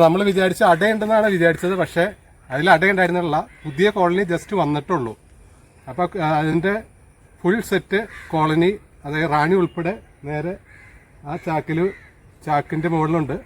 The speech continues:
അത് ഉൾപ്പെടെ ഞാൻ ആ കൂടിൻ്റെ മുകളിലേക്ക് വെച്ചിട്ട് ഒരു ഷീറ്റ് ഇട്ട് കൊടുത്തിരിക്കുകയാണ്. just കാണാൻ പറ്റും, വേണമെങ്കിൽ ഒന്ന് കാണിക്കാം. ഇവിടെ നോക്കി കഴിഞ്ഞു കഴിഞ്ഞാൽ കണ്ടോ, അതിൻ്റെ അകത്തേക്ക് നോക്കി. ഇനിയിപ്പോൾ ഈ കൂട്ടിലെ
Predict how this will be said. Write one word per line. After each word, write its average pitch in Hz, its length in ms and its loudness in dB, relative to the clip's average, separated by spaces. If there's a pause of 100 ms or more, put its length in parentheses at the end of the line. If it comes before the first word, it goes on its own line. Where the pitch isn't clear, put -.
അത് 139 180 -4
ഉൾപ്പെടെ 156 340 -2 (100)
ഞാൻ 165 120 -4 (580)
ആ 147 120 -8
കൂടിൻ്റെ 160 380 -2
മുകളിലേക്ക് 156 440 0
വെച്ചിട്ട് 156 340 -6 (220)
ഒരു 151 180 -12
ഷീറ്റ് 160 300 -4
ഇട്ട് 170 140 -6
കൊടുത്തിരിക്കുകയാണ്. 123 540 -4 (420)
just 180 180 -10 (100)
കാണാൻ 185 260 -2
പറ്റും, 127 280 -10
വേണമെങ്കിൽ 175 280 -8
ഒന്ന് 180 140 -10 (200)
കാണിക്കാം. 110 360 -10 (3250)
ഇവിടെ 165 220 6
നോക്കി 160 260 4
കഴിഞ്ഞു 160 200 6
കഴിഞ്ഞാൽ 160 220 4 (1900)
കണ്ടോ, 135 160 2
അതിൻ്റെ 160 180 6
അകത്തേക്ക് 165 380 2
നോക്കി. 165 200 2
ഇനിയിപ്പോൾ 202 400 4
ഈ - 20 2 (140)
കൂട്ടിലെ 180 380 4